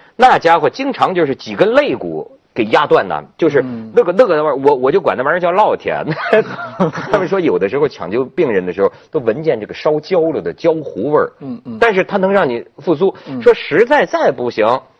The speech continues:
Speaker 1: 有一种玩意儿叫叶克膜，基本上就是一个体外心脏机器给你这个循环了。
Speaker 2: 嗯，嗯。
Speaker 1: 就是现代科技，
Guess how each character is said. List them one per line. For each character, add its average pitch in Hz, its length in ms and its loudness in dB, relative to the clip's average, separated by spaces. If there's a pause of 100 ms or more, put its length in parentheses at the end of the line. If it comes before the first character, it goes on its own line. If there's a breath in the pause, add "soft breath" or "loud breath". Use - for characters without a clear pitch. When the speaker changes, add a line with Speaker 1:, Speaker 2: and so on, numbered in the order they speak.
(200)
Speaker 1:
有 143 220 2
一 220 80 -2
种 165 120 0
玩 107 160 2
意 180 40 0
儿 185 100 -2
叫 156 140 0
叶 170 180 -2
克 - 160 -6
膜， 90 300 -4 (400 soft breath)
基 - 160 -2
本 220 180 2
上 208 160 -2
就 220 140 -2
是 185 100 -4
一 202 80 -6
个 269 100 -4
体 - 280 -6
外 220 200 4
心 135 220 -4
脏 127 240 2 (320 soft breath)
机 349 240 2
器 156 240 -4
给 123 140 0
你 87 180 -6
这 113 160 2
个 85 480 -2
循 - 180 -2
环 80 220 0
了。 90 180 -2
Speaker 2:
嗯， 120 220 -16
嗯。 113 80 -20
Speaker 1:
就 196 100 0
是 170 200 0
现 269 240 -4
代 202 100 4
科 233 220 0
技， 208 320 -6